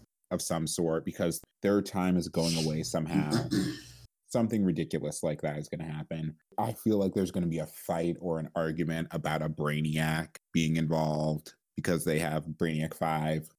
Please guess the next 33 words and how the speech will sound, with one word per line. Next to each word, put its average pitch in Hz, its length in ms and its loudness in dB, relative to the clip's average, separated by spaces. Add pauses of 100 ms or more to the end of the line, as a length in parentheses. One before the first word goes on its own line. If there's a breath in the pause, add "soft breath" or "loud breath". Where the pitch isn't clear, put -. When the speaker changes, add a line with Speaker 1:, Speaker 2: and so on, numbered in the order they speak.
Speaker 1:
and 78 560 0
he's 95 220 4
gonna 85 180 2
have 78 140 2
to 85 80 2
explain 80 680 -2 (300)
his 90 240 0
entire, 76 560 -2
like, 78 300 0 (180)
life 78 600 2
and 76 140 0
how 76 280 -2
he's 82 240 4
not 101 300 4
a 92 40 2
Brainiac, 92 560 0
but 80 140 0
he's 87 180 2
a 87 60 0
Brainiac. 73 480 -4 (160)
He's 92 160 2
not 95 180 4
gonna 85 240 0
Speaker 2:
<laughs> - 40 -6
Speaker 1:
destroy 90 1200 2
Superman, 85 680 0
but, 85 320 0 (260)
eh, 117 920 -2
there's 117 160 4
gonna 101 140 0
be 92 160 6
things 80 380 -2
there. 78 340 0